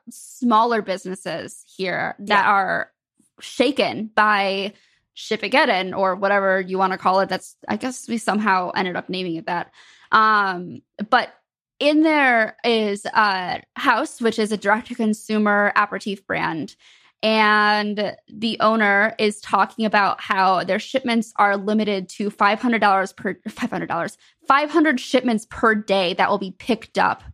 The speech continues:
Speaker 1: And if they want to ship out anything beyond that, they have to drive, use their own cars to drop the, the shipments off at the <sighs> fulfillment center.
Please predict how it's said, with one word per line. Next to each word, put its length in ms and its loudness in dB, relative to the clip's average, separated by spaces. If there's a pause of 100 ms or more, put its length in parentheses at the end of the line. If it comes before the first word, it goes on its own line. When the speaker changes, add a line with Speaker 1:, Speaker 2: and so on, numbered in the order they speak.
(840)
Speaker 1:
And 420 2
if 140 -2
they 160 2
want 400 0
to 560 2 (540)
ship 380 -4
out 260 2
anything 420 -2
beyond 540 -2
that, 400 2
they 100 2
have 280 -2
to 120 -4
drive, 460 0
use 140 0
their 140 2
own 200 0
cars 300 0
to 100 -6
drop 260 -2
the, 380 -2 (100)
the 80 2
shipments 380 -2
off 200 2
at 120 -2
the 200 2 (260)
<sighs> 240 -20
fulfillment 420 -2
center. 400 -10